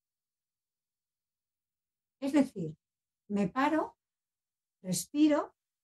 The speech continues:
escribo el nudo de la obra, lo que verdaderamente quiero contar, y luego voy anotando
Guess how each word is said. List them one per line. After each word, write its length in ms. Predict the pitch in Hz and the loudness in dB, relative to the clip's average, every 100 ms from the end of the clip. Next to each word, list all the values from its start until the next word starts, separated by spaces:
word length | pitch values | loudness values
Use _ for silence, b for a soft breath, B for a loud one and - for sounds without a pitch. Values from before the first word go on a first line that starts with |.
| _ _ - | _ _ -14
escribo 720 | 196 - 254 285 226 160 - _ _ _ _ _ _ _ _ | -14 -4 4 6 6 0 -8 _ _ _ _ _ _ _ _
el 240 | 214 214 233 | -2 4 8
nudo 380 | 302 262 190 165 | 8 6 2 -2
de 160 | 180 | -4
la 180 | 190 202 | -2 0
obra, 420 | 285 302 285 - _ _ _ _ _ - | 0 0 -4 -6 _ _ _ _ _ -10
lo 180 | 185 | -8
que 120 | 180 185 | -2 -2
verdaderamente 720 | 185 202 247 254 277 277 202 | 0 0 4 6 6 2 -6
quiero 280 | - 196 196 | -6 -8 -6
contar, 520 | 202 190 254 285 - _ _ _ _ _ _ _ _ _ _ - | -6 -6 -2 -4 -4 _ _ _ _ _ _ _ _ _ _ -4
y 120 | 233 | 4
luego 520 | 254 262 269 - - | 6 6 6 2 -2
voy 320 | 247 220 269 269 | 0 4 6 6
anotando 800 | 269 294 262 240 240 254 269 | 4 2 -2 0 2 2 -2